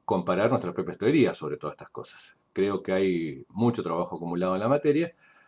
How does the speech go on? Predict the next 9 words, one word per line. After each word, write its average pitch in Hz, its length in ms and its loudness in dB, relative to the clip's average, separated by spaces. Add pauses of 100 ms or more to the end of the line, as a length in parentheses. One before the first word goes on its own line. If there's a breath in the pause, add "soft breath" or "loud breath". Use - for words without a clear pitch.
(180 soft breath)
eh, 98 400 -2
y 143 80 2
vale 160 160 6
la 131 140 8
pena 131 340 6 (300)
compartir 98 420 0
estos 110 160 0
conocimientos 92 560 -2
generados, 131 640 4